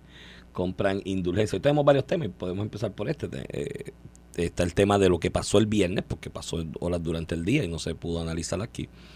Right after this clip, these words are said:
eh, en A Palo Limpio, en el juicio de Ángel Pérez, eh, que Fiscalía empezó quizás, y esto, digo, esto después de los opening statement, muchas veces tú comienzas con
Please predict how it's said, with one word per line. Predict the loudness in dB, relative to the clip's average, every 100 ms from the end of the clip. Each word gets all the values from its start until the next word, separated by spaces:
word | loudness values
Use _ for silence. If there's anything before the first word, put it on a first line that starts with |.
| -18 -16 -16 -8
eh, | -4 -2 -2 -6
en | -6 -4
A | -2
Palo | 2 4
Limpio, | 4 4 2 -2
en | -4 2 2 2
el | 4
juicio | 4 4 4 4
de | 4
Ángel | 0 0 0
Pérez, | 0 -2 -2 -6 -16 -20 -20 -20 -20 -6
eh, | -2 0 0 0 -2 -2 -4 -6 -2
que | 2 4 2 -2 -12 -20 -20 -20 -20 -20 -20
Fiscalía | -6 -4 0 2 4 4
empezó | 4 4 4 4
quizás, | 2 0 2 2 0 -8 2
y | 4
esto, | 4 0
digo, | 0
esto | 2 0 0 -10 -20 -20 -20 -6
después | -2 4
de | 6
los | 10 10 8 6
opening | 2 0 -2 -2
statement, | 0 2 2 -2 -4
muchas | -6 0 2 4
veces | 2 2 -4 0
tú | 2 4
comienzas | 4 2 0 -2 -2
con | -2 -2 -4